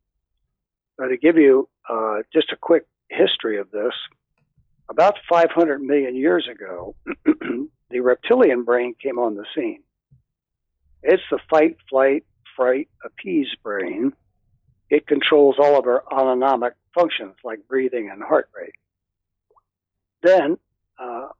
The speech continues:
three hundred and fifty million years later, that is a hundred fifty million years ago, when the vertebrates came on the scene, like a, like a mammal,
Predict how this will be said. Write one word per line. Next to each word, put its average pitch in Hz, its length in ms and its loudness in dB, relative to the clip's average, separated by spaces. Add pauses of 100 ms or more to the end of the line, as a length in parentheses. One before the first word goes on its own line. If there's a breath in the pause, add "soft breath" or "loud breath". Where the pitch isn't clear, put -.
(300)
three 208 140 4
hundred 175 300 4
and - 80 -20
fifty 175 260 -4
million 147 340 0
years 131 300 -6
later, 143 540 2 (800)
that 117 180 -8
is 113 200 -4 (100)
a 143 60 -8
hundred 123 340 0
fifty 143 220 -6
million 123 280 -4
years 117 260 -2
ago, 113 460 0 (1000)
when 131 160 -8
the 131 100 0
vertebrates 147 580 2 (120)
came 131 160 -2
on 113 140 -6
the 107 100 -12 (100)
scene, 120 320 -6
like 123 340 0
a, 110 260 -4 (320)
like 117 200 -6
a 107 160 -6 (120)
mammal, 110 500 0